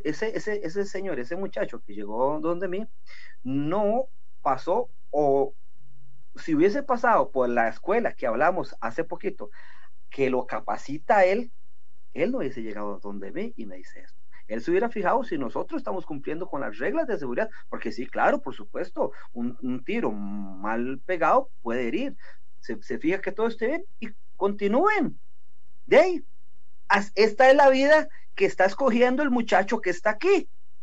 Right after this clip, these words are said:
Este es el tipo de situaciones que este muchacho que está aquí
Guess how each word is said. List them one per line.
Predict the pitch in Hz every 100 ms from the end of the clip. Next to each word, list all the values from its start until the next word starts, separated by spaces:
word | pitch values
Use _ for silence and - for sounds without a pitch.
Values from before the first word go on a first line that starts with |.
| - - -
Este | 214 208
es | 233
el | 285
tipo | - 254 277
de | 254
situaciones | 277 285 262 254 254 285 277
que | -
este | 202 - 233
muchacho | 247 247 262 247 175
que | 170
está | -
aquí | 214 - 269